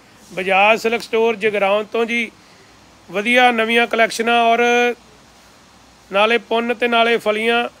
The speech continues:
ਨਾਲੇ rate ਘੱਟ ਮਿਲਣੇ ਆ, ਨਾਲੇ ਨਾਲ ਨਾਲ prize ਜਿੱਤਣੇ ਆ ਤੁਸੀਂ ਜੀ ਸਾਡੇ ਕੋਲੋਂ।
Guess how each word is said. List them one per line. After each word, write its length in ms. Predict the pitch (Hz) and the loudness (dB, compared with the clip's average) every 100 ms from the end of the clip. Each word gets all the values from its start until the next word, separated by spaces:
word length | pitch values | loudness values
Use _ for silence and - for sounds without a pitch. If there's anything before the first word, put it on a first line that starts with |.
| 208 | 0
ਨਾਲੇ 300 | 220 233 226 | 2 2 2
rate 260 | 202 220 220 | 0 0 -2
ਘੱਟ 180 | 233 220 | -2 -2
ਮਿਲਣੇ 280 | 226 233 | -4 -2
ਆ, 60 | 233 | -2
ਨਾਲੇ 280 | 220 214 220 | 0 0 0
ਨਾਲ 300 | 214 214 214 | 0 -2 -2
ਨਾਲ 220 | 214 214 208 | -2 -2 -2
prize 360 | - 202 180 | -2 -2 -2
ਜਿੱਤਣੇ 320 | 175 175 196 | -10 -8 -6
ਆ 60 | 175 | -6
ਤੁਸੀਂ 260 | 151 131 139 | -6 -10 -14
ਜੀ 80 | 127 | -10
ਸਾਡੇ 260 | 156 131 | -10 -10
ਕੋਲੋਂ। 220 | 113 104 | -14 -18